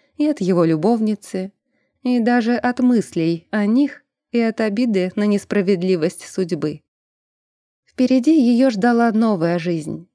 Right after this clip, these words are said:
и Марина думала именно о ней. Найдёт ли она своё место в далёком и чужом пока Фрейфорде? И почему наследник герцога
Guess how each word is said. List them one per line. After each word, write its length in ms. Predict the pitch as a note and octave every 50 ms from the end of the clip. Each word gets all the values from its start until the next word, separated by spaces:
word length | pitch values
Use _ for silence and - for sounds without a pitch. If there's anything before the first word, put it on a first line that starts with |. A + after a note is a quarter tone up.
| _ _ _ _
и 100 | G3 G3
Марина 400 | G3 F#3 G3+ G#3 G3+ G#3 G#3+ G3+
думала 420 | F#3 A3 G#3+ G#3+ G#3 G3 G3 G3
именно 540 | - - A3 G#3 G3+ G#3 G3 G3 G3+ G3 F#3 -
о 120 | G3+ G3+
ней. 400 | G3 F#3+ E3+ D#3 D3+ D3+ - _ _ _ _ _ _ _ _ _ _ _
Найдёт 380 | - G#3 A3 A#3 B3 D4 D4 -
ли 140 | A3+ A3+ G#3+
она 240 | - G#3+ G#3+ A3+ A3+
своё 340 | - - F#3 G#3 F#3+ A3 A3
место 400 | A3 A3+ A3 E3+ - - - D3+
в 40 | D3+
далёком 540 | D#3 F3 F3+ G3+ A3+ A3 - F#3+ F3+ F#3
и 100 | F3 G3+
чужом 380 | F#3+ - G3+ F3+ F#3 A#3 A3 G#3
пока 260 | G3 F#3 F3+ - F#3
Фрейфорде? 800 | F3+ - - F#3+ F3+ E3 D#3+ - D#3+ D#3 D3 C#3+ D#3 D3+ D#3+ _ _ _ _ _ _ _ _ _ _ _ _
И 220 | _ - F3+ F3 E3+
почему 420 | - G3 - - A#3 A#3 B3+ B3+
наследник 600 | A#3 F3 E3+ - - F#3 F3+ E3+ F3+ F#3+ G3 - G#3
герцога 720 | F3+ F3 A3+ B3+ - - - F#3 D#3+ D#3+ E3 D#3+ E3